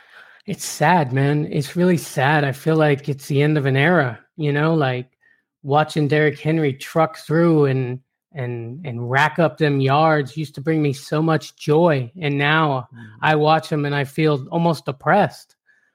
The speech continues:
Speaker 2: Yeah.
Speaker 1: A lot of people are saying, like, "Chill out." He was going against a great Bills defense. Like, you know, Henry's still there, but it just feels like he's gone.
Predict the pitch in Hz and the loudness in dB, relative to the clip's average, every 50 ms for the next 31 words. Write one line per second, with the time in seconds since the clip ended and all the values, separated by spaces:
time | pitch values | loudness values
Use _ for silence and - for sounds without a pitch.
0 | _ _ _ _ - - 151 156 170 185 196 208 - 165 196 202 196 196 185 185 | _ _ _ _ -6 -4 0 2 2 4 4 2 2 2 0 2 2 2 0 0
1 | 175 139 - - 180 180 180 175 175 170 165 160 156 156 151 147 131 - _ - | -2 -2 -2 -2 0 0 2 2 0 0 0 2 2 0 0 -2 -4 -8 _ -8
2 | - 170 185 208 214 180 156 151 151 151 151 156 - - _ _ _ _ _ _ | -2 0 2 2 4 4 2 2 0 0 -4 -6 -8 -14 _ _ _ _ _ _
3 | 156 151 160 151 131 156 160 175 185 185 160 180 175 170 - 147 131 135 147 156 | -8 -6 -6 -6 -4 -4 -2 0 0 0 0 0 -2 -2 -4 -6 -6 -4 -2 0
4 | 170 180 185 156 143 160 165 165 170 165 139 131 123 147 147 151 139 139 - 151 | 0 0 -2 -2 -2 -2 0 0 0 -2 -4 -8 -8 -6 -6 -6 -6 -6 -6 -4
5 | 151 151 151 147 139 143 - - 143 135 131 131 131 131 - _ _ _ _ _ | -2 0 -2 -2 -4 -8 -12 -12 -10 -8 -8 -8 -10 -14 -18 _ _ _ _ _
6 | _ _ _ - - - _ - 170 151 139 139 139 139 143 143 156 139 143 175 | _ _ _ -20 -20 -20 _ -8 -4 -2 -2 -2 -2 -4 -4 -6 -4 0 2 4
7 | 196 208 214 202 180 - - - - 196 202 208 190 180 175 151 143 139 135 135 | 4 4 4 2 2 -2 -6 -4 0 0 2 2 2 2 2 2 2 0 -2 -2
8 | 127 120 156 160 165 - 240 _ _ _ _ 185 - - - 226 226 220 - - | -4 -6 -8 -10 -10 -10 -14 _ _ _ _ -14 -14 -6 -2 -2 -2 -2 -4 -12
9 | - - - - 220 233 226 202 180 160 147 131 - - 151 143 143 139 - 156 | -18 -8 -2 0 2 4 4 4 2 2 -2 -4 -8 -6 -4 -4 -4 -2 -4 -6
10 | 135 131 120 151 156 175 180 170 143 135 143 165 170 | -6 -4 -2 0 2 4 4 4 2 0 -4 -8 -16